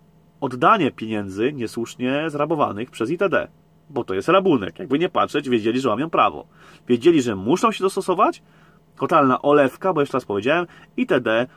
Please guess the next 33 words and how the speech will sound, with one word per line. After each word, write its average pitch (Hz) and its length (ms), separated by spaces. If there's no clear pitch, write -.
to - 80
jest - 100
państwo 101 280
w - 40
państwie 107 500
i 135 60
to 123 120
wam 110 140
też 117 140
powie 98 340
najlepszy 175 640
polski 113 420
dziennikarz 104 440
śledczy, - 300
pan 151 180
Witold 110 260
Gadowski. - 400
Nie 127 120
ma 135 120
co 131 120
mówić, 113 240
że 113 120
nie. - 140
I - 20
teraz, 190 240
moi 208 140
kochani, 185 420
e, 131 420
o, - 140
to 143 80
już 113 120
wam 101 120
powiedziałem. 98 680